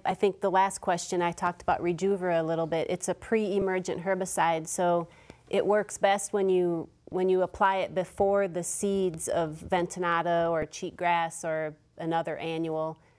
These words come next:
If you, you have it in the soil before the plant germinates. Um, if you miss that opportunity and the, the Ventonata or the cheatgrass has emerged, then there would be some benefit of adding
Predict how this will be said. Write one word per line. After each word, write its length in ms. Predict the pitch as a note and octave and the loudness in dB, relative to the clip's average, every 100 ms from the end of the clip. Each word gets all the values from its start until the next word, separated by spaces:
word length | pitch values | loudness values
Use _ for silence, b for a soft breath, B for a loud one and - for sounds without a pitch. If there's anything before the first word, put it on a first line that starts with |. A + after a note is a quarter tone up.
| b b _ _ | b b _ _
If 220 | F#3+ F#3+ | -6 -4
you, 400 | F#3 F#3 E3+ - - - | -2 -2 -2 -4 -10 -4
you 140 | F3+ | -2
have 240 | F#3+ F#3+ | 2 4
it 140 | F3+ - | 4 4
in 200 | G3+ G3+ | 2 2
the 80 | E3+ | 0
soil 420 | - F3 F3+ E3 | 0 2 4 4
before 360 | D3+ - D3+ D3+ | 0 -2 -2 -2
the 120 | D3+ | -6
plant 480 | - E3+ E3 - D3+ | -4 -2 -2 -4 -6
germinates. 840 | E3 F3+ D#3+ C#3 A#2+ - - - b b b - | -2 0 0 -4 -10 -12 -12 -12 b b b -8
Um, 360 | E3 D3+ C#3 D3 _ _ - - | -6 -4 -6 -12 _ _ -18 -4
if 180 | F#3+ G#3 | -2 2
you 140 | G3+ | 4
miss 300 | G3+ A3 - | 4 4 4
that 220 | G#3+ F#3 | 4 6
opportunity 840 | E3+ - E3+ - E3+ E3 E3 E3 D#3+ | 6 4 -4 -2 0 2 2 2 2
and 220 | D#3+ E3 | 2 2
the, 380 | D#3+ D#3 D3+ - - | 2 0 -4 -8 -8
the 140 | E3 | -4
Ventonata 720 | E3+ F3+ F#3 F#3+ E3+ E3+ E3+ E3 | 0 0 -2 0 2 2 2 2
or 160 | D#3 | 0
the 80 | D3+ | -4
cheatgrass 640 | - G3+ - F3 E3 D#3+ | -8 -8 -2 2 2 0
has 220 | - D3+ E3 | -4 -4 -2
emerged, 720 | E3 G3 G3 D#3+ D3+ - - b b b | 0 0 0 -2 -6 -12 -18 b b b
then 240 | E3+ G#3+ A#3 | 0 2 4
there 160 | A3+ | 4
would 180 | G3+ F3 | 2 0
be 120 | F3+ | -2
some 260 | F3+ F#3 E3+ | -2 -2 0
benefit 480 | E3+ E3+ D#3+ E3 D#3 | 0 0 -2 -4 -2
of 340 | D#3 D3 - - | -4 -6 -16 -6
adding 500 | E3 E3 E3 D3+ D#3 | -2 0 0 -4 -6